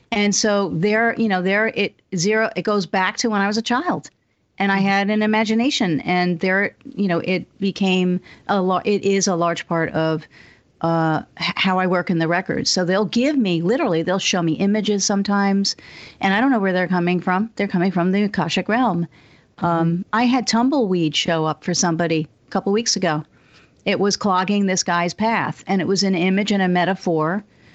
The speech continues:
Speaker 1: for what was going on in his life. It was a tumbleweed, which is something I don't ever think about. And
Speaker 2: <laughs>
Speaker 1: it, he resonated with it. And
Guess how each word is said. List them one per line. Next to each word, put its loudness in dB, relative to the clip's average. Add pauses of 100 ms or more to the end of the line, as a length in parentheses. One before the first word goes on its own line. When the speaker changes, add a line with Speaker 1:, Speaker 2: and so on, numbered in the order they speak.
(200)
Speaker 1:
for 0
what 0
was -2
going 0
on 2
in 0
his 0
life. -2 (100)
It 0
was -4 (120)
a -4 (180)
tumbleweed, 0
which -2
is 0
something 0
I 2
don't 2
ever 0
think -2
about. -4 (580)
And 2 (100)
Speaker 2:
<laughs> -8
Speaker 1:
it, -2
he 2
resonated 0
with -2
it. -2 (560)
And -2